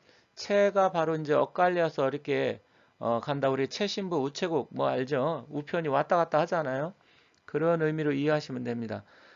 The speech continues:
그래서 선치 신요국 딜. 먼저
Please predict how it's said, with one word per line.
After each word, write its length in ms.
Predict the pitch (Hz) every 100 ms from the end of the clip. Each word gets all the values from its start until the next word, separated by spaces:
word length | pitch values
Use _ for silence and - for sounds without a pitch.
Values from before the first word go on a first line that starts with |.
| _ -
그래서 480 | 156 156 180 190
선치 840 | 190 - 196 196 196 196 - 202 196
신요국 760 | - 196 185 175 175 165 175 _ -
딜. 440 | 147 135 104 92 - _ _ _
먼저 1000 | 117 127 147 165 170 160 135 151 110